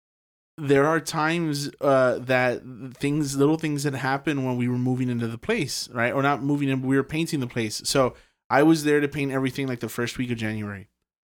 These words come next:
And, um, and we had worked, like, very hard on the place. And I remember one day,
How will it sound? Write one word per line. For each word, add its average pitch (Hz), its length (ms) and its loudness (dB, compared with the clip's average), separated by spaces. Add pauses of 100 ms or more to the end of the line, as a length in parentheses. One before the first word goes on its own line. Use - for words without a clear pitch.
(160)
And, 113 320 0
um, 107 500 -2 (1000)
and 135 120 0
we 135 140 2
had 147 160 2
worked, 131 400 -2
like, 113 220 -2
very 147 300 0
hard 135 220 0
on 131 120 0
the 127 80 -4
place. 117 400 -2
And 120 80 -4
I - 20 0
remember 135 280 0
one 131 260 0
day, 113 340 0